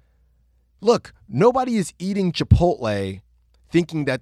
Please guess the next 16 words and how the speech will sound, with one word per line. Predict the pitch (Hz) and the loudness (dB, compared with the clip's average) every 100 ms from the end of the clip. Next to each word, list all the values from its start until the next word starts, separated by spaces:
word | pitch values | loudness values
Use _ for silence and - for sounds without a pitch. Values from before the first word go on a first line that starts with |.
| - | -2
well, | 160 185 - | 2 2 2
there | 170 | 0
<laughs> | |
might | 220 427 | 2 0
be | 165 | 0
some | - 175 | 2 2
people. | 156 123 107 104 92 - - | 2 -4 -2 -4 -6 -14 2
Nobody | 202 294 285 247 | 6 6 4 2
in | 185 | 0
California | - 185 180 - 156 165 170 127 92 82 - _ - | 0 2 2 0 2 2 4 2 0 -2 -10 _ -2
is | 160 - | -2 0
eating | 180 185 | -2 -2
Chipotle | 156 127 - 156 - 107 92 92 - - _ | -2 0 2 2 -2 -8 -10 -12 -18 -20 _
thinking | 202 240 190 165 147 135 131 123 - _ _ _ _ | 0 0 0 -4 -2 -2 -4 -8 -12 _ _ _ _
they | 147 151 | 2 4
are | 131 | 4